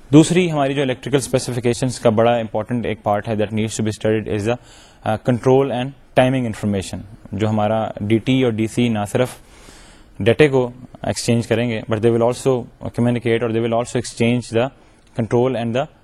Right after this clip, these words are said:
timing information with each other. تو، uh, only four wires، آپ کو جو twenty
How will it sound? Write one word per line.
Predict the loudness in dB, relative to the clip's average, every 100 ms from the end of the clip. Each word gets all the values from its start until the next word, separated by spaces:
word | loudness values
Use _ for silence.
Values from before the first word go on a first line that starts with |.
| _ -4 0
timing | 0 -2 -4 -6
information | -2 0 0 -2 -2
with | -4
each | -4 -6
other. | -8 -12 -20 -20 -20 -20 0
تو، | 4 4 0 -8
uh, | -10 -8 -8 -6 -2
only | 0 0 2
four | 4 6 4
wires، | 2 -2 -8 -12 -4
آپ | -2 0
کو |
جو | -2
twenty | 0